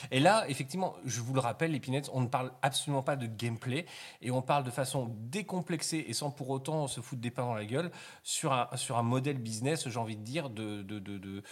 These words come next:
de, d'a-, d'a-, d'argent et d'investissement, hein, parce que les gens, par-, parfois, ont envie de revendre leur machine et de se dire, « Bon, bah, j'ai pas envie qu'elle décode trop parce que j'ai envie de jouer à un autre flipper. » Les, les mecs qui sont vraiment dans le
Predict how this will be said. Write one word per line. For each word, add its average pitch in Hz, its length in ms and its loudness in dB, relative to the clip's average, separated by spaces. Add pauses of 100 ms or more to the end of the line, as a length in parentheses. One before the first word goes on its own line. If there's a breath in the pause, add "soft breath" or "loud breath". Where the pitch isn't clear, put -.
(240 loud breath)
de, 104 320 -8
d'a-, 107 220 -4
d'a-, 98 260 -2
d'argent 117 380 4
et 165 40 6
d'investissement, 135 840 2
hein, 120 40 -2
parce 113 180 -4
que 123 120 -4
les 113 180 0
gens, 151 200 4
par-, 117 160 -6
parfois, - 400 -2
ont 135 80 4
envie 123 140 0
de 123 80 0
revendre 123 300 2
leur 107 140 0
machine 170 300 -2
et 143 40 -2
de 120 60 -6
se - 80 -4
dire, « 143 180 0 (420 loud breath)
Bon, 156 140 4
bah, 98 140 4
j'ai 104 100 -4
pas 139 120 2
envie 135 140 2
qu'elle 113 180 -2
décode 113 260 -2
trop - 140 -10
parce - 160 -2
que 120 100 -4
j'ai 113 40 0
envie 107 140 -2
de 113 60 -6
jouer 117 160 0
à - 20 0
un 113 60 0
autre 110 100 -6
flipper. » 165 280 0 (520 loud breath)
Les, 135 220 0
les 151 220 4
mecs 202 400 4
qui 143 100 -6
sont 160 240 0
vraiment 147 300 6
dans 139 100 6
le 120 60 0